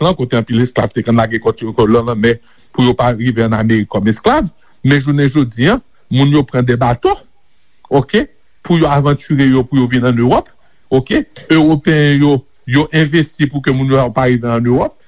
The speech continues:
bato yo kan ap fè nofraj, yo kite yo fè nofraj, paske yo pa gen manje, moun mouri ladan, et cetera. Donk, se vreman trèt ki kòmanse la, sa di ke an Afrik, e menm de peyi, tankou peyi kou en Libi,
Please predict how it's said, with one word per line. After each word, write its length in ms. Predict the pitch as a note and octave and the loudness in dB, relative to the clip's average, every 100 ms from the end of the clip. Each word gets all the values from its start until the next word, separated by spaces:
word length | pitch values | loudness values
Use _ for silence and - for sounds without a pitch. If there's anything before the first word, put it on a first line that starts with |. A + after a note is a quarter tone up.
| _ - | _ -6
bato 400 | - D3 - D3+ | -2 0 2 0
yo 80 | D3 | 0
kan 140 | C#3+ C#3+ | 0 -2
ap 100 | - | 0
fè 80 | C#3+ | 0
nofraj, 400 | C3+ C3 A#2+ C3+ | 0 -2 -2 -2
yo 80 | |
kite 240 | B2+ C#3+ C3+ | -4 -2 0
yo 80 | B2+ | 0
fè 140 | B2 | 0
nofraj, 480 | A#2+ A2 D#3+ A#3+ - | -2 -2 -2 -2 -4
paske 240 | A#2+ - | -8 -4
yo 80 | B2 | -2
pa 80 | A#2 A#2+ | 0 0
gen 120 | A#2+ | 0
manje, 260 | A#2+ G2+ A#2+ | 0 0 -2
moun 240 | A2 A#2+ | 0 0
mouri 240 | A2+ A2+ A2 | 2 2 2
ladan, 320 | G#2 G2+ G2+ G2 | 0 0 -2 -2
et 80 | |
cetera. 320 | - G2 D3+ A#3 - - - | -6 -2 -2 -2 -10 -20 -6
Donk, 400 | C3 B3 A#3 - - | -2 0 -2 -12 -4
se 160 | G4 | -2
vreman 400 | D#4+ G3+ F3+ D3 - | 0 -2 0 -2 -2
trèt 160 | A3+ A3+ | -2 -2
ki 80 | F3 | -4
kòmanse 420 | D3+ C3 B2+ B2+ A2+ | -2 -2 -4 -4 -2
la, 160 | D3+ A2 | -2 -2
sa 160 | B2 | -4
di 160 | A2+ A2+ | -4 -2
ke 160 | A#2 | -2
an 160 | G#2+ G#2 | 0 -2
Afrik, 320 | - G3+ G#3 - - - | -2 -2 -4 -8 -20 -2
e 160 | D3+ | 0
menm 320 | C#3+ G3+ G#3+ | 2 0 2
de 80 | G3+ | 0
peyi, 320 | G3 G#3 F3 D3 | -2 0 0 0
tankou 260 | D3 D3 C3 | 0 0 0
peyi 160 | C#3 A#2+ | 0 0
kou 180 | B2+ A#2+ | 0 2
en 80 | |
Libi, 380 | B2 C#3 A#3+ D#3+ | 0 2 2 0